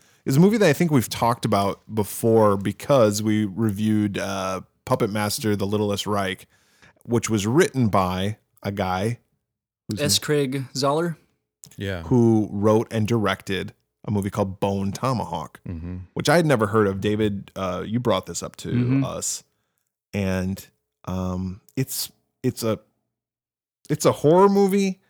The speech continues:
Speaker 1: but it's a Western.
Speaker 3: I think it's a Western first and foremost.
Speaker 1: Yeah, it's about eighty percent Western, twenty percent horror.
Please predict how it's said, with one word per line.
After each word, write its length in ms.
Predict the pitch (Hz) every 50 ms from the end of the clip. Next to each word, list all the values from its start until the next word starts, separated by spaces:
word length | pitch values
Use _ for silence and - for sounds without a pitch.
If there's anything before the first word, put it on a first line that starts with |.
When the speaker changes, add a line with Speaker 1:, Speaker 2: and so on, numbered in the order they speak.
| _ _ _ _ _ _ _ - -
Speaker 1:
but 140 | - 143 139
it's 140 | 131 - -
a 80 | 120
Western. 600 | 104 98 98 101 113 147 - - - 208 214 220
Speaker 3:
I 80 | 165 180
think 220 | - 247 247 202
it's 140 | 160 - -
a 40 | 123
Western 560 | 110 104 101 110 117 113 - - 117 107 95
first 340 | 90 - - 92 92 - -
and 120 | 92 85 80
foremost. 600 | - 92 87 85 85 85 85 85 87 - - - -
Speaker 1:
Yeah, 160 | 139 151 156
it's 100 | 156 -
about 240 | - 202 190 - -
eighty 200 | 190 208 208 202
percent 380 | - 196 170 - 180 160 110 104
Western, 500 | 110 113 113 117 - - - 127 117 107
twenty 300 | - - 117 110 113 107
percent 400 | - 110 104 - - 101 98 -
horror. 480 | - - 107 101 92 95 110 120 131